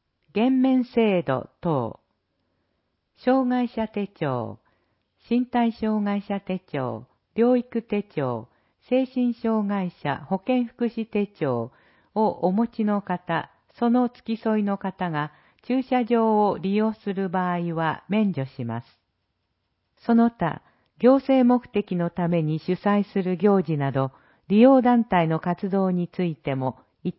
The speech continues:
定の範囲で減免を行います。今後の予定。十二月の第四回市議会定例会に条例案や補正予算案などを上呈します。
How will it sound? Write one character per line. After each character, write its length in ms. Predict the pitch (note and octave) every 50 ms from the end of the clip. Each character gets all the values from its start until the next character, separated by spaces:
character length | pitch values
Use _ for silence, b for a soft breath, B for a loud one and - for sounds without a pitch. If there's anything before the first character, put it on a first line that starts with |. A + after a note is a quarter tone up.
| _ _
定 200 | - B3+ B3+ B3
の 160 | A#3 B3 A#3+
範 300 | A3 A3+ A#3 A3+ G#3+ F#3
囲 120 | E3+ D3+ A#2+
で 240 | C#3 C#3 C3 G2 F#2+
減 280 | D#3 F3 G3+ G#3 G3+
免 240 | G3+ G3 F#3+ F#3 F3
を 180 | E3+ E3 D#3+ -
行 280 | D3+ D3+ - - D#3
い 300 | D3 D3 C#3+ C#3 C3+ B2
ま 140 | A#2+ A#2+ A#2+
す。 60 | - _ _ _ _ _ _ _ _ _ _ _ _ _ _ _ _ _ _ _ _ _ _ _ _ _ _ _ _ _ _ _ _ _ _ _ _ _ _ _ _ _
今 340 | - A#3 B3 C4+ C4+ C4 B3
後 140 | A#3 B3 A#3
の 200 | A3 A3+ A3 G3
予 160 | F#3 F#3 F3+
定。 560 | - - - F3 E3 D#3+ D#3 D3+ C#3 - - _ _ _ _ _ _ _ _ _ _ _ _ _ _ _ _ _ _ _ _ _ _ _ _ _ _ _ _ -
十 180 | - B3 C4+
二 160 | C4 B3+ B3+ B3
月 280 | A#3+ A#3 - - G#3+
の 260 | G#3 G3+ G3 - - - -
第 300 | A#3+ B3 A#3 G#3+ F3+ D#3+
四 200 | F#3+ A#3 B3+ A#3+
回 300 | - A#3 A3 F#3 E3 -
市 160 | - - G3+
議 140 | A3+ A#3+ A#3+
会 280 | - B3 A3+ A3 G#3+
定 240 | - - A3 G#3+ G#3
例 200 | G3+ G3+ F#3+ F3
会 280 | - - D#3 C#3+ C3 B2+
に 220 | B2 B2 B2+ B2+ _ _ _ _ _ _ _
条 260 | - A3+ A#3+ B3+ C4
例 280 | B3 B3 B3 B3 A#3+ A3
案 260 | F#3 E3+ E3 D#3 D3
や 220 | C#3 C#3 C3+ - -
補 140 | - - G3
正 280 | - - C4 C4 B3+ B3+
予 140 | A#3+ A#3 A#3
算 380 | - - A#3+ A#3 A3+ G#3 F3+
案 180 | E3+ D#3+ D#3 D#3
な 140 | D#3 D3+ C#3
ど 200 | C#3+ C3+ B2 A#2+
を 100 | B2+ G#2
上 220 | - - D#3 E3
呈 320 | D3+ - - D#3+ D3+ C#3+ C3+
し 180 | - - -
ま 160 | A#2+ A#2+ A#2+
す。 60 | B2